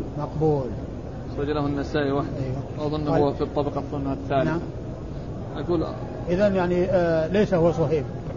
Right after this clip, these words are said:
Speaker 1: كما، كما ذكرت، آه، بل هو صهيب إيش؟
Speaker 2: مولى العتواريين.
Speaker 1: مولى
Speaker 2: هو هناك، هناك أفردهم.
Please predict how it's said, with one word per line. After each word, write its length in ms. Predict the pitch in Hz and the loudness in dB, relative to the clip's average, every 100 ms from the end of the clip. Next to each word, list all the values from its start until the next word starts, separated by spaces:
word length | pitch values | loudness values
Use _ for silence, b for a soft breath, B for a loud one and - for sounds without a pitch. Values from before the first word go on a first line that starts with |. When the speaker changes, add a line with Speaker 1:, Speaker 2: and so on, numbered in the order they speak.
| - - - | -8 -8 -4
Speaker 1:
كما، 340 | 160 165 156 160 - | 0 0 0 -2 -2
كما 180 | 160 160 | 0 2
ذكرت، 340 | 151 - 214 - - - - - - - - - - - | 2 4 2 2 -6 -8 -8 -8 -8 -8 -8 -8 -8 -4
آه، 320 | 165 156 160 151 | -2 0 0 4
بل 120 | 196 | 4
هو 140 | 156 170 | 6 4
صهيب 400 | 175 156 190 175 | 4 4 4 4
إيش؟ 220 | 175 220 - - | 2 2 -2 -4
Speaker 2:
مولى 340 | 151 156 165 156 | 0 4 6 6
العتواريين. 760 | 143 143 147 143 139 139 139 127 143 | 4 -2 0 0 2 2 2 0 0
Speaker 1:
مولى 220 | 180 190 | 4 6
Speaker 2:
هو 120 | 175 165 | 6 6
هناك، 200 | 190 190 - | 4 0 -4
هناك 360 | 160 190 185 160 - | -2 -2 -2 -4 -4
أفردهم. 500 | 170 156 180 143 120 | -2 2 2 2 -2